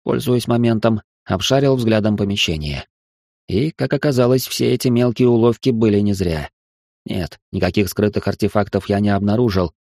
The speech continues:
но один маленький камушек, валяющийся на полу рядом с валуном, на котором еще недавно лежал амулет Атора,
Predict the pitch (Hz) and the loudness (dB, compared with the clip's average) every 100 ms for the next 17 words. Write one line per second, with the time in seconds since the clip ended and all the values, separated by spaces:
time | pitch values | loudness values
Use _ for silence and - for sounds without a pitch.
0 | _ _ 98 113 - 127 135 143 139 135 | _ _ 0 0 0 0 0 2 2 0
1 | 131 143 - 117 120 123 139 - 127 127 | 0 -2 0 0 0 -2 -4 -4 -2 2
2 | 120 117 107 117 117 113 110 110 113 113 | 2 2 2 0 0 0 2 2 2 2
3 | 107 110 101 104 107 110 110 104 101 _ | 2 2 0 0 0 2 2 0 0 _
4 | _ - 107 107 104 110 107 107 110 107 | _ -8 -4 -2 0 2 2 2 2 2
5 | 104 107 104 104 107 104 104 104 101 101 | 2 2 2 2 2 0 0 0 0 0
6 | 101 - 98 - 95 92 | -2 -4 -4 -2 -4 -4